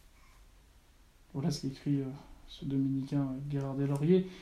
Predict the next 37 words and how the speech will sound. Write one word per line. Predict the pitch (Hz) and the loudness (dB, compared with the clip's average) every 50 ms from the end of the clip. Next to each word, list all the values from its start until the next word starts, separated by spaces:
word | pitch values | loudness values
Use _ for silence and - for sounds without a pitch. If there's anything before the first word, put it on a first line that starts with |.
| - - - - - | -18 -20 -10 -2 4
Dans | 147 160 175 170 156 | 6 8 8 8 8
l'économie | 156 156 180 208 220 214 - 220 208 202 196 190 196 190 | 8 8 8 8 6 6 4 4 6 6 6 4 6 6
nouvelle, | 185 185 180 180 196 190 | 6 8 8 8 8 8
il | 180 175 | 8 8
n'y | 170 | 8
a | 165 151 | 8 6
plus | 147 180 180 | 4 2 2
qu'un | 170 196 190 | 4 4 4
seul | 185 - 180 170 | 4 4 4 4
sacrifice. | - 170 - - 170 147 147 214 240 247 - - - - - - - | 4 2 2 2 2 2 6 8 6 6 6 2 -8 -12 -16 -4 6
Le | 165 165 175 | 10 10 10
Christ | 175 - - 240 233 - - - | 10 10 8 8 6 8 6 6
est | 190 | 8
venu | 175 185 196 208 196 | 8 8 8 8 6
pour | 175 180 170 | 6 4 4
s'offrir | - - 175 170 - 170 151 | 4 4 4 4 6 6 6
lui-même, | 151 160 180 185 185 196 214 254 269 285 254 - - - - - - - - - - | 8 8 10 10 10 10 10 10 10 10 8 6 0 -10 -18 -20 -20 -20 -20 2 6
et | 175 170 | 8 8
pour, | 170 - 180 160 156 | 8 8 6 6 8
dans | 165 202 220 | 8 8 8
le | 208 208 | 8 8
même | 202 190 185 | 8 10 10
acte, | 180 208 220 - - - - | 10 10 8 6 0 -2 4
intégrer | 208 214 233 220 - - 220 202 180 185 180 220 233 | 6 8 8 8 6 4 6 8 8 8 8 8 8
les | 220 202 185 | 8 6 4
fidèles | - - - 180 180 208 214 | 2 4 6 6 8 8 8
à | 190 | 6
son | 180 - 175 | 6 6 4
propre | 170 - - 185 185 | 4 6 4 2 4
sacrifice, | - 180 156 - - 170 143 - - 185 220 262 262 - - - - - - - - - - - | 4 2 2 2 0 -2 -4 0 4 6 8 8 8 6 2 -4 -8 -14 -20 -20 -18 -14 2 6
afin | 165 165 - - 190 | 6 6 8 8 8
d'être | 180 175 170 - - - | 10 8 8 6 2 4
avec | 208 208 214 196 196 190 - - | 6 6 8 8 6 6 6 6
eux | 240 247 - - | 6 4 4 4
une | 214 220 208 | 4 4 4
seule | 180 - - 226 226 214 | 4 4 6 6 8 8
louange | 190 180 185 196 202 202 185 180 175 | 10 10 10 10 8 6 6 2 0